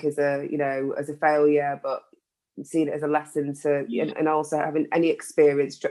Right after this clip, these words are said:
Speaker 1: taking that to the, to the next stage and using that as a stepping stone to better the next phase of his career or of his life, et cetera. I thought that was really interesting. And, yeah, you could just tell there was genuine love and passion. And,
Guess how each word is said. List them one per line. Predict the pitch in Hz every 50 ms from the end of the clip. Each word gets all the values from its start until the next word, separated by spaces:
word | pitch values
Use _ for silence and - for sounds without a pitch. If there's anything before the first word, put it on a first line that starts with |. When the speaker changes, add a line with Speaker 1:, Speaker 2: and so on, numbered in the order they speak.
| -
Speaker 1:
taking | - - 165 160 - 160 156
that | 151 147 - -
to | - 143
the, | 151 147 - _ -
to | 156
the | 156 147
next | 151 143 - - - -
stage | - 160 147 147 147 147 143 147 147
and | 139 139 139 _ _ _ _ - _ _ _ _ _
using | 165 165 160 160 - 160 147
that | 156 147 139 - - - _ _
as | - 156 147
a | 147
stepping | - - 170 156 - 160 147 143
stone | - 156 147 143 143 143
to | - 160 147
better | 151 156 151 - - - 151 143 139 139 -
the | - 151
next | 143 151 143 - - - - - - - - - - _
phase | 175 156 147 147 147 147 -
of | - 147 151 147 143
his | 147 147 147 -
career | - - 160 156 160 160 156 151
or | 151 147 143 143 -
of | 147 147
his | 151 147 143
life, | - 156 156 156 156 156 151 -
et | 151 - -
cetera. | - 156 - - - 147
I | 143
thought | 151 -
that | - -
was | 156 139
really | 151 156 151 151 151
interesting. | 147 151 147 156 151 147 - - - 170 156 151 156 151 151 151 151 151 147 - _ _ _ - - - _ _ _ _ _ _ _ _ _
And, | - 180 185 175 175 175 180 180
yeah, | 185 202 214 226
you | 226 214
could | 208 190
just | - 220 - -
tell | 202 214 214 214
there | 190
was | 160
genuine | - 185 170 175 170 165 156
love | 160 170 190 185
and | 180 160
passion. | - - 185 180 - - - 175 165 156
And, | 151 147 147 147 147 147